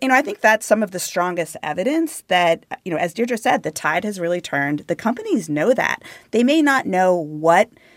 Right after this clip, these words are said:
new rules are gonna look like, but they see this as a risk, right? And so they want to be involved in shaping the legislation. They want to make sure, you know, it doesn't go too far.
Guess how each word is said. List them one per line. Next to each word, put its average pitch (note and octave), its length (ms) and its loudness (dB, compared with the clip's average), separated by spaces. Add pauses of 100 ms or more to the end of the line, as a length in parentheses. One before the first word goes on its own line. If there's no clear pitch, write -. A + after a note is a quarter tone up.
(200)
new F#3 240 2
rules E3+ 360 2
are F3 60 0
gonna F#3 200 -2
look D3 220 -2
like, D3+ 240 0
but - 160 -4
they A#3 120 -6
see A#3 280 -2
this A3 200 -2
as F3+ 160 -2
a F#3 80 0
risk, E3+ 440 -2
right? D#3+ 240 0
And E3+ 100 -6
so E3 100 -2
they F#3 480 4
want F#3 360 0
to E3+ 200 -6
be E3 240 -6
involved D#3+ 760 2
in D#3+ 160 -2
shaping D#3+ 580 0
the D#3+ 100 -2
legislation. D#3+ 760 -2
They F3 240 4
want E3+ 280 4
to - 80 -6
make D#3+ 200 -2
sure, F3+ 360 2
you E3 120 -2
know, D3+ 60 2
it D#3+ 60 0
doesn't D#3 220 -4
go F#3 180 0
too G#3+ 220 -6
far. A#3 460 2